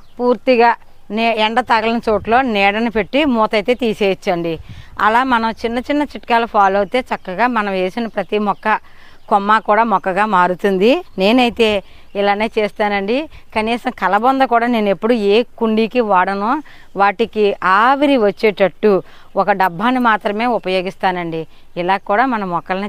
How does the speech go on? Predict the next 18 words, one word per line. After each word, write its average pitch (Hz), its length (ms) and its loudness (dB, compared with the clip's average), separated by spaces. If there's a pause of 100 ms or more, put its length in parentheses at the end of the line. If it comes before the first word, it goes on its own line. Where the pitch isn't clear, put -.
(120)
చాలా 170 200 -2 (100)
బాగా 180 260 -2
పెంచుకోవచ్చు. 175 640 -8 (400)
చాలా 220 280 2
వీడియోలో 285 400 0
చెప్పాను 262 420 0
కూడానే, 226 320 0 (400)
ఇప్పుడు 226 200 -4 (100)
చేస్తున్నాను 262 580 2
కదా 226 220 2
అని 247 200 -2
వీడియో 214 180 0 (100)
చేస్తున్నాను. 208 500 -4 (440)
అందులో 214 260 2 (100)
మనందరికీ 226 580 0 (100)
కూడా 214 180 4 (500)
చాలా 220 240 4 (120)
ఇష్టము. 269 400 2